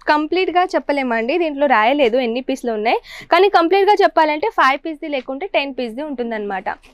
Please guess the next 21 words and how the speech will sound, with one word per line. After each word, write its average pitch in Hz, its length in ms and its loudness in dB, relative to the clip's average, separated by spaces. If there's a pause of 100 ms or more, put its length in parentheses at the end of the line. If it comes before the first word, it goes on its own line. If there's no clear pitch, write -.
(500)
And, 240 280 -4
uh, 247 260 0 (720)
here 214 220 0
we 247 60 -4 (100)
go, 302 160 2
ఇది 226 100 -4
కూడా 240 200 0
ఓపెన్ 233 280 -8
చేసి 262 280 -6
చూద్దాం. 220 320 -2 (920)
And 226 640 -8 (1300)
చూడొచ్చు 220 380 0
ఎంత 240 320 0
beautiful 262 800 -2
మైనది 226 280 0
design 233 420 0
patterns 233 500 -2
ఇచ్చేసారో. 220 520 -2 (320)
Bandej 339 440 2
pattern 262 280 2
అంటారు 226 200 -4